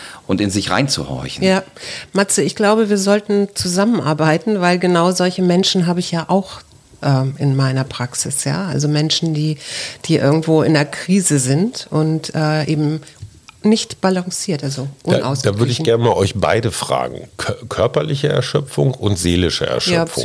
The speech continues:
Speaker 2: psychische Erschöpfung.
Speaker 3: Psychische Erschöpfung. Gehen die Hand in Hand
Speaker 2: Ja.
Speaker 3: oder sind das unterschiedliche Baustellen?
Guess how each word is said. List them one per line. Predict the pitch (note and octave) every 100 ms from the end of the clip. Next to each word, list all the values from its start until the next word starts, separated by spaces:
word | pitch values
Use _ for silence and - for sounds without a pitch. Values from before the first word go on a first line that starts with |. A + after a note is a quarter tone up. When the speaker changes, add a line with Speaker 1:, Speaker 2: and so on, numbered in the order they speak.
| F3+
Speaker 2:
psychische | F#3 - E3+
Erschöpfung. | C#3+ - E3
Speaker 3:
Psychische | - G2 F#2+ F2
Erschöpfung. | D#2 C#2+ D2+ - D2+
Gehen | - G2+
die | G#2+ G2+
Hand | - F#2 -
in | C2+ C#2 D2
Hand | E2 C3+ - - -
Speaker 2:
Ja. | G3+ F#3+
Speaker 3:
oder | A2 A2
sind | A2 A#2+
das | G#2
unterschiedliche | C3+ A#2+ A#2 - G2+ F#2 F#2 F2+ - F2+ D#2+ D#2+
Baustellen? | C#2+ C2+ B1+ - B1 G#1+ G#1